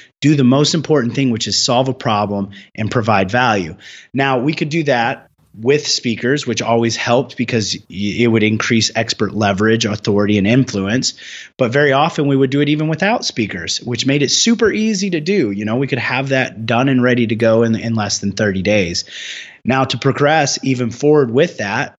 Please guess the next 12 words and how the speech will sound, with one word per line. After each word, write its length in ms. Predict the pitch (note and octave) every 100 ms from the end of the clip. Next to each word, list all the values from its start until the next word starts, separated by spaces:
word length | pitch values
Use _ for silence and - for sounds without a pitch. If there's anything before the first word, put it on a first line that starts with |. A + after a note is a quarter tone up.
| -
you 140 | A2
know, 240 | A2 F#2+ -
I 180 | A2 D3
was 200 | D#3 A#2+
running 300 | C#3 C#3+ C3
these 160 | A#2+
by 180 | G#2+ A2+
myself 560 | A2 G#2 - C#3 D3+ -
at 160 | G#2
the 60 | G#2
beginning. 440 | G2 G#2+ D3 B2+
And 220 | G#2+ G2+